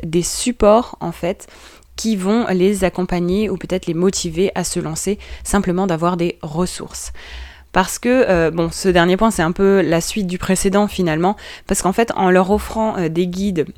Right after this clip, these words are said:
sur le zéro déchet, sur le minimalisme, des carnets de recettes, des outils d'organisation comme mes différents kits d'organisation, euh, zéro déchet ou le kit désencombrement et minimalisme, ils pourront finalement s'informer à leur rythme, tester des méthodes,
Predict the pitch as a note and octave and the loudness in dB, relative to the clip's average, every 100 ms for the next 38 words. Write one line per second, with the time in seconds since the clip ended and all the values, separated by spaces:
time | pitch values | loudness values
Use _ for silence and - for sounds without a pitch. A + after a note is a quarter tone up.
0 | - - - F#3 F#3+ F#3+ G3 G3 G#3 G3+ | -12 -6 -2 0 2 2 4 2 2 2
1 | G3 G3 F#3 - F3 F3+ G#3 G#3 G#3 G3 | 2 2 0 -2 0 2 2 2 2 0
2 | G3 - D3+ D#3 D#3 F3+ G3 G3 G3+ G3+ | -2 -4 -4 -4 -2 0 2 2 0 0
3 | - G3 - - - - F3 F#3+ F3+ G#3 | 0 -4 -6 -18 -14 -6 0 2 2 -2
4 | G3+ A3+ F3+ F#3 F#3+ G3 F3+ - G#3+ G#3 | -2 4 4 6 4 4 2 2 2 2
5 | - F3 F3+ D3 F3 F3 E3+ F3+ F#3 F3 | 2 0 0 -2 0 -2 -2 -2 0 0
6 | E3+ - - - - - - F3 E3+ F3 | -2 -8 -10 -12 -14 -10 0 2 2 2
7 | E3 - F#3 F3+ D#3+ D3 - - E3+ F3+ | 0 0 0 0 0 -2 -6 -8 0 2
8 | F3 F3+ - F3+ E3+ G#3+ F#3+ - F#3 - | 2 0 0 0 2 2 2 -2 -12 -6
9 | E3+ F3 E3 E3+ E3 E3+ E3 E3 E3 E3 | 0 0 0 -2 -2 0 0 0 2 2
10 | D#3 F3 C#4+ F#3 - - - - - - | 0 0 0 -2 -4 -8 -14 -16 -10 -2
11 | G3+ G#3 A#3 C4 G#3+ G3 A3+ A#3 - A#3+ | 0 2 2 2 2 2 2 2 0 0
12 | - F#3+ F#3+ F#3+ E3 D#3+ E3+ G#3 B3 B3+ | 2 2 4 2 2 2 0 0 0 -2
13 | B3 - - - A#3+ - - F#3+ F#3 F3+ | -4 -12 -10 -2 -2 0 0 2 2 2
14 | F#3 A#3+ A#3+ | 2 2 2